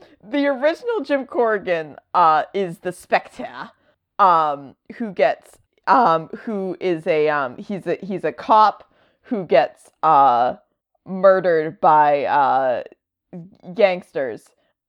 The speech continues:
Um, and then he, uh, he's, he's returns as a ghost, um, to, in order to enact justice and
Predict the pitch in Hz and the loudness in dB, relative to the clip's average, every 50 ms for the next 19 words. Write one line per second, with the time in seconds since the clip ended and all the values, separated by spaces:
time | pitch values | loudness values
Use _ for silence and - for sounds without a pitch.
0 | - - 180 175 170 147 143 139 135 - - - 170 156 156 160 - 170 160 156 | 0 2 4 4 4 4 2 0 -2 -6 -6 -6 -6 -6 -6 -2 0 0 2 2
1 | 151 151 147 147 147 160 - _ _ _ _ _ _ _ _ - - - - 214 | 0 -2 -2 -4 -10 -14 -16 _ _ _ _ _ _ _ _ -16 -14 -10 -8 -8
2 | 190 180 175 170 160 156 147 139 139 135 - - - - 202 175 165 151 147 - | -6 -4 0 2 4 4 4 4 2 0 -2 -6 -10 -12 -12 -10 -10 -12 -14 -18
3 | _ _ _ - 190 196 175 160 165 - _ _ _ _ _ _ _ _ - 170 | _ _ _ -12 -10 -10 -10 -12 -14 -20 _ _ _ _ _ _ _ _ -8 -8
4 | 185 175 - - 285 233 233 233 233 226 220 233 220 190 160 - 180 160 151 151 | -8 -6 -4 -2 -2 0 0 0 -2 -2 -4 -4 -4 -6 0 2 2 2 2 -2
5 | 156 _ _ _ _ _ _ _ _ _ _ _ _ _ - 165 156 151 147 135 | -6 _ _ _ _ _ _ _ _ _ _ _ _ _ 0 2 4 4 2 0
6 | 131 135 135 127 - - _ _ _ _ _ _ _ _ _ _ _ - - 240 | -2 -6 -10 -14 -18 -20 _ _ _ _ _ _ _ _ _ _ _ -10 -6 -4
7 | 180 160 - - 175 180 170 165 160 160 156 151 156 156 - - - 165 156 151 | -4 -4 -4 -4 -4 -4 -2 0 0 0 0 -2 -4 -6 -10 -8 -6 -4 -4 -4
8 | 143 139 131 135 - _ _ _ _ _ _ - 175 170 165 170 170 - - _ | -4 -6 -10 -12 -14 _ _ _ _ _ _ -8 -4 -2 -2 -2 -2 -4 -6 _
9 | 160 - 214 202 - - - 226 214 220 - _ _ _ _ _ _ _ _ - | -2 0 0 0 0 -2 -4 -2 -2 -4 -4 _ _ _ _ _ _ _ _ -4
10 | 165 175 165 160 156 156 151 151 151 165 | -2 0 2 2 2 0 -2 -4 -8 -14